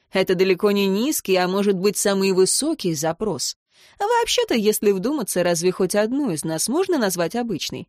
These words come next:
Конечно, нет. По большому счету, обычных женщин не бывает.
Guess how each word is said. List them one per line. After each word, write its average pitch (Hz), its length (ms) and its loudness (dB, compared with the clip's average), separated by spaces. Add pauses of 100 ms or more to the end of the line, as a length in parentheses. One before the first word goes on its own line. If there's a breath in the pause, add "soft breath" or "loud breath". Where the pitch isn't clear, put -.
Конечно, 262 540 -2
нет. 151 300 -8 (440)
По 196 80 -4
большому 180 500 2
счету, 208 400 2
обычных 185 500 0
женщин 202 500 0
не 208 100 2
бывает. 233 540 -4